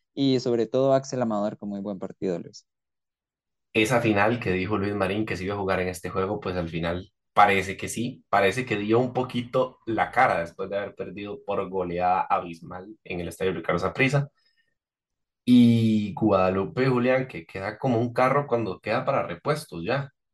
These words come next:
Speaker 2: que ya no sirve para vender, que nada más queda como para, como para que, y, agarren los repuestos ahí y los repartan.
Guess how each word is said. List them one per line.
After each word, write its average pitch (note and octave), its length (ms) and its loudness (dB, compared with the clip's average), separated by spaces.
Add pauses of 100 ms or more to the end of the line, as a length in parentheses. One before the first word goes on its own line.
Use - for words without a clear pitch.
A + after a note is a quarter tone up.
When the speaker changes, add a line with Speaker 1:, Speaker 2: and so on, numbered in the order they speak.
(120)
Speaker 2:
que E2+ 160 -10
ya F#2 220 -2
no A2+ 140 -2
sirve B2 280 -4
para A2 200 -2
vender, G2 440 -4
que E2+ 120 -16
nada F2+ 140 -4
más G2 160 -10
queda A#2 200 -4
como A2 200 -2
para, F2+ 300 -6 (240)
como F2+ 240 -6
para E2+ 240 -4
que, F2+ 340 -6
y, A2 80 -2
agarren G2 300 0
los A2 140 0
repuestos E2+ 480 -8
ahí F2 160 -8
y - 20 -10
los F2+ 180 -2
repartan. - 460 -4